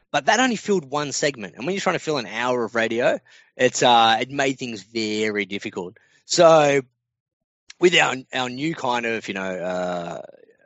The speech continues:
reimagining of the show, now being personal journals, we, we thought, "Look, uh, this is gonna be a, a twenty-four seven, three hundred and sixty-five day a year project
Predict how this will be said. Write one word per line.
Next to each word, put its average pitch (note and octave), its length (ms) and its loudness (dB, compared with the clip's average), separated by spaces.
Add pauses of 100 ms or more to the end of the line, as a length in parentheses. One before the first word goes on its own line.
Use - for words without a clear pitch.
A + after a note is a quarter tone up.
(560)
reimagining D3 720 4
of G#2 80 -6
the A2 80 -4
show, B2+ 420 2 (340)
now E3 260 4
being C3+ 240 -2
personal C3 460 -4
journals, G#2 640 -6 (380)
we, D#3 680 4 (100)
we D#3+ 120 -2
thought, E3+ 360 2
"Look, E3+ 200 -2 (140)
uh, B2+ 320 2
this F3+ 260 0
is C#3+ 80 -6
gonna C3+ 200 -2
be A2+ 160 -2
a, G#2+ 240 -2
a A#2 60 -6
twenty-four A2+ 580 -4
seven, G#2 460 -2
three A2+ 240 -2
hundred G2+ 200 -2
and G2+ 100 -6
sixty-five G#2 600 -2
day G2+ 240 0
a G2 40 -8
year G2+ 500 -6 (320)
project D3 580 0